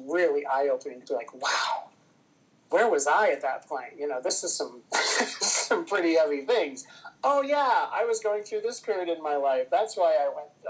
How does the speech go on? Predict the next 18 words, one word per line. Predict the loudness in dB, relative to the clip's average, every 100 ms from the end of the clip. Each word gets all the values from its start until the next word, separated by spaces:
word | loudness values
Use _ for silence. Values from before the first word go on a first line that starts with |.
| -8 -4
that's | -2 0
why | 2 2
I |
expressed | 2 -2 -10 -10 -10
myself." | -8 -6 -6 -2
So | 2 2 0 -20 -20 _ _ 0
I | 2
think | 4
it's | 2
a | 0
great | 2 2
way | 4 2
to | 2
self-discover | 2 2 0 -4 0 2 2 0
and | 0
learn | 0 0
about | 0 0 -2
yourself. | -4 0 0 0